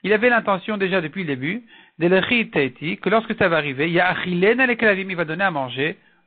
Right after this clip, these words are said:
aux chiens. Donc, mouktsé, c'est pas,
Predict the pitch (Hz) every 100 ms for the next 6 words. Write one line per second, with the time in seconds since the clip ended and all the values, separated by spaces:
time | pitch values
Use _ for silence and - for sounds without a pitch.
0 | _ _ 151 139 - 113 - _ _ _
1 | _ - 147 214 247 233 - _ _ -
2 | 226 226 - 151 151 226 - _ - 247
3 | 240 294